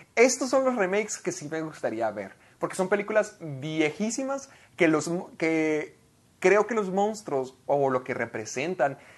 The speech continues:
son algo que se puede adaptar muy <clears throat> bien a la, a la modernidad, sobre todo porque ya me ha tocado ver algunas cuantas películas de monstruos.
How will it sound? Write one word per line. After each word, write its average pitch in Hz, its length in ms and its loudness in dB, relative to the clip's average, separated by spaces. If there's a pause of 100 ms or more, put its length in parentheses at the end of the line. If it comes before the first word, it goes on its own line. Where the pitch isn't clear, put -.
(120)
son 165 320 2
algo 165 480 2
que - 100 -14
se 143 120 -8
puede 135 240 0
adaptar 143 400 2
muy 147 580 -2
<clears throat> - 20 -14
bien 135 280 -6
a 139 40 -6
la, 123 260 0
a - 180 -8
la 123 100 -2
modernidad, 117 600 2 (200)
sobre 208 320 4
todo 220 280 2
porque 175 200 -2
ya 143 80 0
me 156 80 -2
ha 175 40 -6
tocado 143 280 -2
ver 156 120 -4
algunas 151 260 -6
cuantas 147 240 -10
películas 135 400 -6
de 123 60 -4
monstruos. 143 560 -4